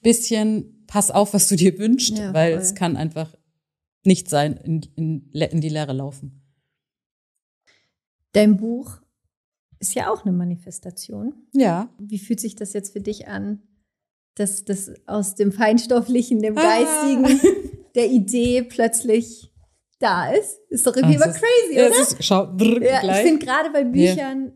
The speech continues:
Speaker 2: ich find es so krass, dieses,
Speaker 1: Ja.
Speaker 2: irgendwann ist der erste Gedanke da und dann fängt man an zu schreiben und irgendwann ist das Buch da.
Speaker 1: Das ist krass.
Speaker 2: So.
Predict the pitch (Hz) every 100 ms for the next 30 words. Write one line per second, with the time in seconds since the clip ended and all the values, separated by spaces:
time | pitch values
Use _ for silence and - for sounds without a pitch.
0 | - - 285 285 - - 311 311 311 -
1 | 294 285 - 165 165 - - _ 269 311
2 | 311 294 277 - - 294 320 285 285 254
3 | 247 247 240 233 226 233 _ _ _ -
4 | 220 220 285 285 277 247 254 262 - -
5 | 240 240 233 226 226 226 - _ - _
6 | _ _ _ - 240 294 370 392 415 403
7 | - _ 269 311 440 - 202 - - -
8 | - - - 143 143